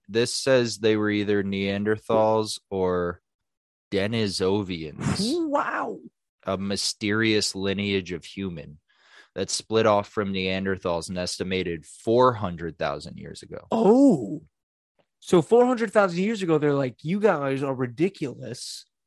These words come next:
Speaker 1: We're gonna go evolve over there.
Speaker 2: So how do you think th-, are,
Speaker 1: And then
Speaker 2: are
Speaker 1: they
Speaker 2: we still
Speaker 1: think
Speaker 2: going land bridge?
Speaker 1: they, they've found the Denisovians' remains in Siberia,
Speaker 2: Mm.
Speaker 1: which leads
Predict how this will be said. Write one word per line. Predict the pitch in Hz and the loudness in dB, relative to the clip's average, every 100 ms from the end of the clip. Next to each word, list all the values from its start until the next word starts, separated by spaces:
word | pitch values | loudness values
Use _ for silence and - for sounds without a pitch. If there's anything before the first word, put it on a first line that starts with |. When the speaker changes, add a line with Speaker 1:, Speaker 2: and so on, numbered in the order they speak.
| _ | _
Speaker 1:
We're | 90 107 113 | -6 -2 0
gonna | 113 | 0
go | 101 101 92 | 0 0 0
evolve | 82 95 95 | -2 -2 -2
over | 95 85 82 | -4 -6 -8
there. | 87 92 76 80 _ _ _ | -4 -4 -4 -8 _ _ _
Speaker 2:
So | - 156 | -8 -6
how | 170 | -4
do | 214 | -4
you | 208 | -4
think | 214 196 | -4 -6
th-, | - - | -8 -6
are, | 139 180 - | -4 -4 -2
Speaker 1:
And | 113 | 2
then | 113 | 4
Speaker 2:
are | - | 6
Speaker 1:
they | 185 190 | 8 8
Speaker 2:
we | |
still | - 196 | 10 10
Speaker 1:
think | - | 10
Speaker 2:
going | 185 175 160 139 | 8 8 4 2
land | 120 123 139 | 0 2 4
bridge? | 151 220 | 6 8
Speaker 1:
they, | 131 143 98 | 8 6 2
they've | 98 127 135 | 2 2 2
found | - 120 120 123 117 95 | 2 4 6 4 -2 0
the | 101 98 90 - _ _ _ - - _ _ 92 _ | 0 2 -2 -8 _ _ _ -20 -20 _ _ -20 _
Denisovians' | 110 110 107 98 104 101 104 101 92 90 | 0 0 0 0 0 2 0 -2 -4 -8
remains | 92 95 98 107 107 98 | -8 -4 -2 -2 -4 -6
in | 95 90 | -8 -4
Siberia, | 95 85 73 113 151 107 82 85 - _ 127 | -2 -2 0 2 2 2 -2 -6 -12 _ -12
Speaker 2:
Mm. | 143 185 277 359 311 143 113 101 - _ | -6 -4 -4 -4 -4 -6 -10 -16 -20 _
Speaker 1:
which | 117 117 113 | -2 -2 -2
leads | 120 117 113 101 - - | 0 0 -2 -2 -6 -6